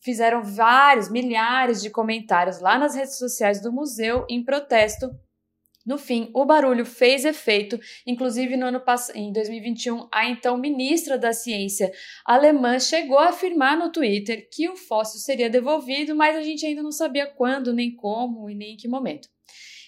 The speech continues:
E então, em junho, agora nesse mês, o Ministério da Ciência, Tecnologia e Inovação aqui do Brasil anunciou que o Brasil levou a melhor nessa briga e que o Birajara chega ainda esse mês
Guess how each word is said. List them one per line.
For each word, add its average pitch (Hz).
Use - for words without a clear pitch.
E 320
então, 302
em 311
junho, 277
agora 196
nesse 202
mês, 233
o 311
Ministério 302
da 277
Ciência, 277
Tecnologia 277
e 311
Inovação 320
aqui -
do 208
Brasil 247
anunciou 359
que -
o 330
Brasil 294
levou 269
a 269
melhor 262
nessa 220
briga 214
e 302
que 302
o 294
Birajara 233
chega 233
ainda 240
esse 294
mês 247